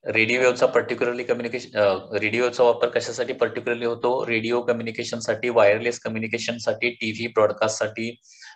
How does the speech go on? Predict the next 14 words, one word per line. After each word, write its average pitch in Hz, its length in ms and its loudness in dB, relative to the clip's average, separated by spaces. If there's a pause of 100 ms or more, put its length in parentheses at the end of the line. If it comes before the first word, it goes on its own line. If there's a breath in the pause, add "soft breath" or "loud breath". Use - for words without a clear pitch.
mobile 113 340 4
कम्युनिकेशनसाठी. 90 920 -8 (400 loud breath)
मायक्रोवेव्हचा 127 680 4
वापर 123 240 4
कशासाठी 123 360 -4
करतात? 120 340 2 (260)
Particularly 117 540 -2
रडारमध्ये 107 640 0 (640)
किंवा 120 180 4
लाँग 117 280 2
distance 127 400 -4
कम्युनिकेशनसाठी 101 1000 -6 (200)
मायक्रोवेव्ह 104 540 -2
वापरतात. - 420 -6